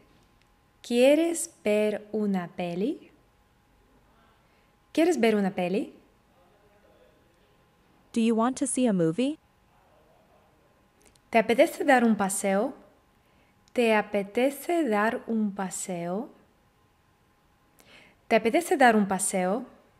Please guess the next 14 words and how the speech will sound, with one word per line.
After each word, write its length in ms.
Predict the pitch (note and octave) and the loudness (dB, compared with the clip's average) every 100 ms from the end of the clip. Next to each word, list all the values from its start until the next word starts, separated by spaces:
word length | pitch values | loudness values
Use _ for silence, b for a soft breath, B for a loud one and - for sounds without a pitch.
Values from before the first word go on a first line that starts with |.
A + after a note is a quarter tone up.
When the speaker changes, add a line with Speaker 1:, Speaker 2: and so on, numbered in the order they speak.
| _ _ _ _ _ _ _ _ _ _ _ _ _ _ _ _ _ _ - | _ _ _ _ _ _ _ _ _ _ _ _ _ _ _ _ _ _ 0
Speaker 2:
Would 140 | A#3+ | 2
you 140 | B3 | 4
like 220 | A3+ C4 - | 2 0 -2
to 120 | D4 | 0
go 160 | G3 | 0
for 200 | G#3+ C4+ | 0 0
a 40 | A3+ | 0
walk? 420 | E3+ D#3+ A3 - _ _ _ _ _ _ _ _ _ _ _ _ _ _ _ _ _ b b b | 2 0 -2 -6 _ _ _ _ _ _ _ _ _ _ _ _ _ _ _ _ _ b b b
Speaker 1:
Hay 100 | C4 | 2
un 120 | D4 D#4+ | 4 2
montón 360 | C4 C4 A#3+ | 0 2 2
de 80 | G3+ | 2
gente 420 | F#3+ A#3 G#3 F#3+ | 0 0 0 0
aquí. 440 | F3 F3 F3+ E3 | -4 -4 -10 -10